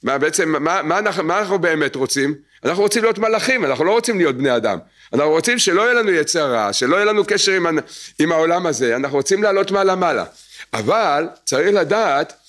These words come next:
שאדרבה, זה רצונו של הקדוש ברוך הוא. שאם אדם יש דוגמה, יש מצ-, יש תאווה, מתאוות העולם הזה, תאוות אכילה.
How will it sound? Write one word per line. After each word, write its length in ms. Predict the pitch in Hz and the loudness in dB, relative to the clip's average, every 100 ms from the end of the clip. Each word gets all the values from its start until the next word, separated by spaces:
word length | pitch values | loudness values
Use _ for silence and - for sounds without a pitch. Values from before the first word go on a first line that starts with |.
| - - | -20 -12
שאדרבה, 680 | - 147 123 165 220 202 120 | -4 0 2 2 2 2 0
זה 200 | 110 196 | 0 0
רצונו 440 | 220 233 214 214 226 | 0 0 0 0 2
של 160 | 220 | 0
הקדוש 360 | 180 135 107 98 | 0 -2 -2 -4
ברוך 240 | 92 90 | -8 -10
הוא. 100 | 80 - _ - - | -12 -18 _ -20 -10
שאם 920 | - 135 123 - 143 - - 180 240 190 | 0 0 0 -4 -12 -20 -2 2 2 2
אדם 300 | 156 202 165 | 2 2 2
יש 320 | 190 208 - - | 2 0 -4 -4
דוגמה, 460 | 131 160 180 165 95 - | -2 0 2 0 -2 -2
יש 280 | 196 208 | 0 0
מצ-, 220 | 151 147 139 147 143 | -2 0 0 0 2
יש 340 | 196 - - _ - | 0 0 -4 _ -4
תאווה, 560 | 147 123 147 208 156 | 0 0 0 0 0
מתאוות 500 | 147 143 147 165 214 | -2 -2 0 0 0
העולם 240 | 214 208 208 | 2 2 2
הזה, 180 | 190 180 | 0 0
תאוות 380 | 175 151 165 | 0 0 -2
אכילה. 340 | 165 - 147 | -2 -2 0